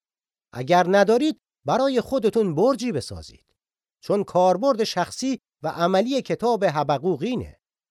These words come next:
برج مراقبت خودتون رو بسازید و بعد مراقب باشید و ببینید که خدا در زندگیتون چطور کار می‌کنه. گوش کنید تا بشنوید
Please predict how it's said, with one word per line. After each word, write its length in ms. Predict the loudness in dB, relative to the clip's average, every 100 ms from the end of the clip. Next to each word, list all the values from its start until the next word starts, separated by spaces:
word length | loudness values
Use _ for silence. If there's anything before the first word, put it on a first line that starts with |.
| _ _ -2
برج 280 | 0 2 2
مراقبت 600 | 4 4 4 2 0 0
خودتون 460 | -2 -2 -2 -2 -4
رو 100 | -2
بسازید 640 | -2 2 2 2 0 -6 _ _ -8
و 100 | -2
بعد 280 | 2 2 2
مراقب 460 | 4 4 4 0
باشید 420 | 2 0 0 -6 -8 _ -6
و 100 | -6
ببینید 480 | -2 -4 -2 -4 -4
که 120 | -6
خدا 420 | -6 -4 2 4
در 160 | 4 2
زندگیتون 640 | 0 -2 -2 -8 -10 -10
چطور 380 | -8 -6 -6 -4
کار 260 | -4 -4 -6
می‌کنه. 420 | -16 -20 -20 _ _ _ _ _ _ _ _ _ -10
گوش 260 | -6 -4
کنید 260 | -2 -2 0
تا 160 | -2
بشنوید 580 | 0 -2 -2 -2 -2 -4